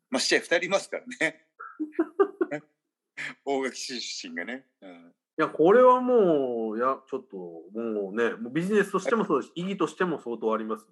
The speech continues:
Speaker 2: で、これは。
Speaker 1: そうですね。うん。
Speaker 2: ぜひちょっと。
Speaker 1: はい。昔ね、あの、本当に、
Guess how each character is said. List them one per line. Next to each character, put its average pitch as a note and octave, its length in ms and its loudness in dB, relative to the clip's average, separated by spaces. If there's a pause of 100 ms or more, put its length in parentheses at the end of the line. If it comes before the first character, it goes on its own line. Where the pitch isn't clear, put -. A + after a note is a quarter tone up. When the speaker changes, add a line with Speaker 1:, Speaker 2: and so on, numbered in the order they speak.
Speaker 2:
で、 - 80 -20 (320)
こ F#2+ 80 -20
れ E2 60 -20
は。 E2 160 -20 (120)
Speaker 1:
そ B2 80 -6
う A2+ 40 -10
で - 60 -20
す - 260 -16
ね。 G#2 200 -8 (280)
う F2+ 400 -14
ん。 E2+ 40 -14 (480)
Speaker 2:
ぜ G#2+ 80 -14
ひ G#2+ 80 -20
ち - 280 -20
ょ - 60 -20
っ - 20 -20 (540)
と。 F#2+ 60 -8
Speaker 1:
は E2+ 240 -4
い。 C#2 120 -16 (240)
昔 F#3+ 440 0
ね、 C#3+ 320 2
あ F2+ 140 -4
の、 F#2 520 -10
本 D3 160 -10
当 D3 120 -4
に、 C#3+ 260 2